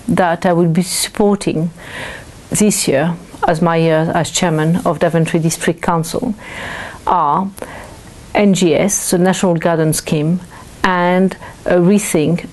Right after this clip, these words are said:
which is, uh, a charity, uh, in Daventry. It's called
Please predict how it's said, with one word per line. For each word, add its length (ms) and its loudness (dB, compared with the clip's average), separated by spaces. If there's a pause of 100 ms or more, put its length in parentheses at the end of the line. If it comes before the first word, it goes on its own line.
(100)
which 400 2
is, 500 2 (140)
uh, 320 0
a 80 0
charity, 800 0 (400)
uh, 800 0 (140)
in 360 2
Daventry. 440 0
It's 100 -4
called 540 0